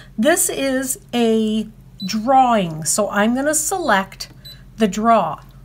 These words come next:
But I do wanna go into my toolbox a little bit and make sure my drawing pressure, I wanna add a little bit more pressure on that, but I do wanna keep my speed to slow.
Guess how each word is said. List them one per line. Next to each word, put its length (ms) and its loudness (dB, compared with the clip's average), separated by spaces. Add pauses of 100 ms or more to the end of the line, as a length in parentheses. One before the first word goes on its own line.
(1160)
But 120 4
I 80 8
do 260 0
wanna 220 2
go 200 4
into 360 -2
my 160 0
toolbox 680 0
a 40 -2
little 280 0
bit 260 0
and 160 0
make 180 -6
sure 360 0
my 160 2
drawing 480 0
pressure, 380 -2
I 120 -2
wanna 220 -4
add 340 2
a 80 -4
little 520 0
bit 200 -4
more 220 0
pressure 500 -2
on 220 0
that, 200 -2 (300)
but 100 4
I 100 2
do 180 -4
wanna 200 0
keep 240 -8
my 140 0
speed 580 -2 (180)
to 120 -6
slow. 520 -2